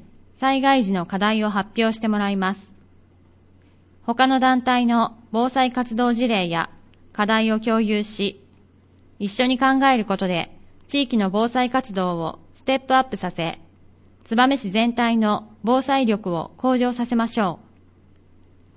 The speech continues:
う。時、二月六日土曜、午後二時から四時三十分。ところ、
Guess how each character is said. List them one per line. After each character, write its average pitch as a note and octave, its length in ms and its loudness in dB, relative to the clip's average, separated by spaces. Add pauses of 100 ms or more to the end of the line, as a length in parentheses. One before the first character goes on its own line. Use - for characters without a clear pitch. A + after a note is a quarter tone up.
(720)
う。 - 20 -20
時、 G#3+ 500 -2 (840)
二 A3 120 0
月 B3+ 220 0
六 B3 280 2
日 G#3+ 320 -2
土 F#3+ 140 0
曜、 A3 320 0 (840)
午 B3 160 2
後 G3+ 260 -2
二 A#3+ 200 2
時 B3 100 0
か F#3+ 140 -4
ら D#3+ 200 -6 (200)
四 B3 140 2
時 A3 100 -2
三 G#3+ 240 -2
十 G#3 120 -2
分。 E3 340 -8 (1200)
と A3+ 140 -2
こ A#3+ 120 2
ろ、 A3+ 300 2